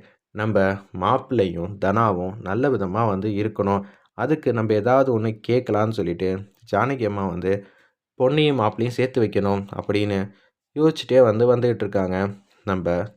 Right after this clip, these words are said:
ஜானகி அம்மா, "என்னங்க, எதை பத்தி யோசிக்கிறீங்க? முதல்ல சீனுக்கும் மாயாவுக்கும் நான் கல்யாணம் பண்ணி வைக்கணும்னு நினைச்சேனா?" இல்லவே இல்ல. சீனுக்கும் சாருக்கும் தான் கல்யாணம் பண்ணி வைக்கலான்னு ஏற்பாடு பண்ணோம். அப்படி இருக்கிற சூழ்நிலையில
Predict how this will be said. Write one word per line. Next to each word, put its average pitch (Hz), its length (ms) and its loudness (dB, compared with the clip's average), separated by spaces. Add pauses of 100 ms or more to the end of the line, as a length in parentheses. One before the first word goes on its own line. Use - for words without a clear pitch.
(120)
ஜானகி 143 340 0
அம்மா, 120 200 -2 (760)
"என்னங்க, 120 480 0
எதை 123 200 2
பத்தி 170 300 2
யோசிக்கிறீங்க? 110 520 0 (420)
முதல்ல 165 360 2 (420)
சீனுக்கும் 151 680 0
மாயாவுக்கும் 98 600 0 (240)
நான் 101 420 -2
கல்யாணம் 147 440 0
பண்ணி 107 200 -4
வைக்கணும்னு 101 520 -2
நினைச்சேனா?" 101 460 -2 (560)
இல்லவே 202 440 2
இல்ல. 101 180 -2 (640)
சீனுக்கும் 139 520 -2 (300)
சாருக்கும் 127 560 0
தான் 98 320 -2
கல்யாணம் 123 460 0
பண்ணி 87 520 -8
வைக்கலான்னு 95 540 -2 (160)
ஏற்பாடு 160 500 2
பண்ணோம். 123 360 -4 (380)
அப்படி 175 260 -2
இருக்கிற 170 300 0
சூழ்நிலையில 113 580 -2